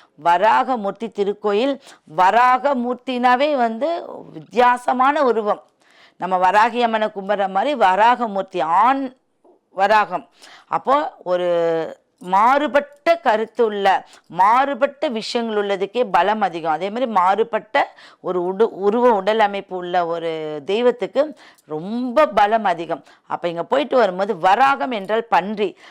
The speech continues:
அந்த பன்றி வந்து நிலத்துல தான் தோண்டுமாம். உங்க நிலத்துல இருக்கக்கூடிய விஷயங்கள் அனைத்தும் தோண்டி எடுத்து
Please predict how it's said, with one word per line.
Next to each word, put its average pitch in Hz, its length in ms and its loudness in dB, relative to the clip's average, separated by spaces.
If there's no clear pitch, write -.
அந்த 170 280 0
பன்றி 247 400 0
வந்து 247 260 -2
நிலத்துல 240 600 0
தான் 269 280 -2
தோண்டுமாம். 233 480 2
உங்க 180 320 -4
நிலத்துல 285 540 0
இருக்கக்கூடிய 226 720 0
விஷயங்கள் 226 480 -2
அனைத்தும் 226 640 -4
தோண்டி 233 520 0
எடுத்து 196 500 -2